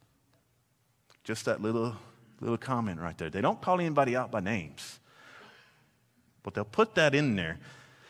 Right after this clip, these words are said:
hoping that the person that they're actually trying to get the attention to actually reads it,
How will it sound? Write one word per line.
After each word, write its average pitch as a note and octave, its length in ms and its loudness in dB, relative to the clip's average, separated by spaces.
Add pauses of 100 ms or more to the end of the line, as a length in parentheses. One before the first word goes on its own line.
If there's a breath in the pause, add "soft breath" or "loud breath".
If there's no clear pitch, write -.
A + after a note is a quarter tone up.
(200 loud breath)
hoping A2+ 600 2 (200)
that C3 140 6
the D#3 60 6
person A3+ 380 6
that G#3 140 6
they're G3 120 4
actually B3+ 240 4
trying A#3+ 200 0
to F#3+ 60 2
get G3 120 4
the F3 80 0
attention G3 320 0
to C#3 340 2
actually D3 320 4
reads C3 300 2
it, G#2+ 180 0